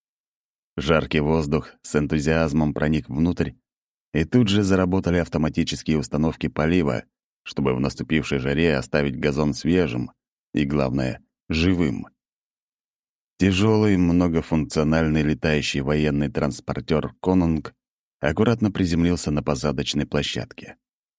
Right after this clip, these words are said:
И сразу за ним сели ещё две точно такие же машины. Откинулась аппарель,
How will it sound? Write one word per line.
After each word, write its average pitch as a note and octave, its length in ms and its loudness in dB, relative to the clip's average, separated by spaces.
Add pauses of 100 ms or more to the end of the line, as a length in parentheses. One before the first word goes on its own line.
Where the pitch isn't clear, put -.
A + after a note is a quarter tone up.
(640)
И D#2 120 2
сразу C3+ 380 4
за A2+ 200 4
ним A#2+ 240 4
сели G2 340 2
ещё G2 460 2
две D2 240 2
точно C#2 420 -4
такие D2 340 -2
же C2+ 140 -2
машины. D2+ 560 -2 (880)
Откинулась E2+ 720 2
аппарель, E2 520 0